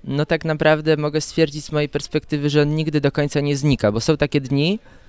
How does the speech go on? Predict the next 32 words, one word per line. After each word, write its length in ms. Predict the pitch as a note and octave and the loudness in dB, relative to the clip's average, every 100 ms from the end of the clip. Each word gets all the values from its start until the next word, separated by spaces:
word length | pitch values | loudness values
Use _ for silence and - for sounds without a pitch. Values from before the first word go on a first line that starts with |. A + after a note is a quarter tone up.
| - - - | -20 -20 -8
kiedy 240 | D3 C3+ C#3+ | -4 0 0
idę 180 | D3 | -2
w 40 | C#3 | -6
skałki 680 | - D3+ B2 - E3+ G3+ - - - | 0 2 2 0 0 0 -2 -12 -12
albo 240 | - B2 C3+ | -6 0 0
idę 160 | C3+ | 0
nawet 520 | C3+ B2+ B2+ - - - - | 0 0 -2 -4 -10 -14 -6
na 100 | C3+ | -2
makaka, 480 | C3 - B2+ - B2+ | -2 0 0 0 -4
gdzie 200 | B2 C3+ | -2 -2
jest 240 | C3 - | -2 -4
obite 360 | C3+ C#3+ C#3+ C3+ | -4 -2 -2 -2
co 120 | C3+ | 0
metr 420 | C3+ D#3 G3+ - - - - - - - | 0 -2 -4 -10 -18 -20 -20 -20 -16 -6
i 40 | |
się 160 | - D3 | 0 4
boję. 380 | B2 G#2 F#2+ G2 - - - - - | 6 4 2 -2 -16 -20 -20 -20 -6
I 100 | C#3 | -2
nie 140 | C3+ | 0
wiem, 160 | A2 G#2+ | 0 -4
czemu 240 | G#2+ G#2+ | -6 -6
tak 160 | - - | -8 -12
się 140 | - | -10
dzieje. 200 | A2 A2 | -8 -8
Po 100 | C3 | -8
prostu 360 | - C#3+ - C#3 | -6 -6 -6 0
załącza 440 | C#3 C3 C3 C3 | 2 2 0 -4
mi 120 | C3 | -6
się 140 | - C3+ | -6 -6
taki 260 | B2+ - | -8 -8
irracjonalny 640 | B2+ B2+ - C3+ B2+ B2 B2 | -4 -4 -4 -2 0 0 -4
strach. 440 | - G2 F#2 - | -4 -6 -6 -8